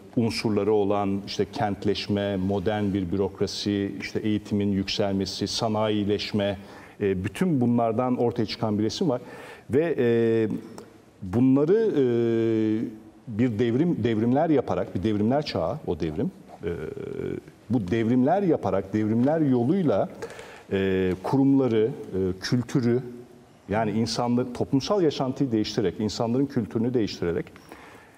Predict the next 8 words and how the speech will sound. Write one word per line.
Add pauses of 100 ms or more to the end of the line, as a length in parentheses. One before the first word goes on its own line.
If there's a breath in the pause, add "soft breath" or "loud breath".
(140)
e, (960)
dünyaya
çağ
atlatmak, (140)
çok
daha,
e, (440)
ileri,